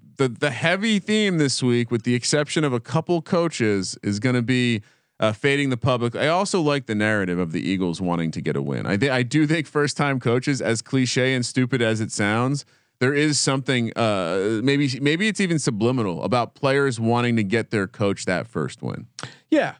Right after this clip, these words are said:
Speaker 2: Yeah, I, I totally agree. And why, why are the Eagles a home dog? I mean,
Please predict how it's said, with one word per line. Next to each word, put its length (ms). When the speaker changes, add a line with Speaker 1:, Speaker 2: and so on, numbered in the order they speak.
Speaker 2:
Yeah, 320
I, 300
I 60
totally 300
agree. 260
And 180
why, 300
why 320
are 40
the 120
Eagles 320
a 20
home 240
dog? 400
I 20
mean, 260